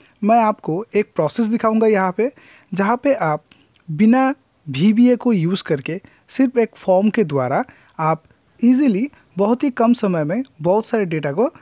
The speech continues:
एंट्री कर सकते हो। तो वीडियो को लास्ट तक देखिएगा।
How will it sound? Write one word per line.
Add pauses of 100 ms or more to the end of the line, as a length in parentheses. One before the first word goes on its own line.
(160)
एंट्री
कर
सकते
हो। (500)
तो
वीडियो
को
लास्ट
तक
देखिएगा।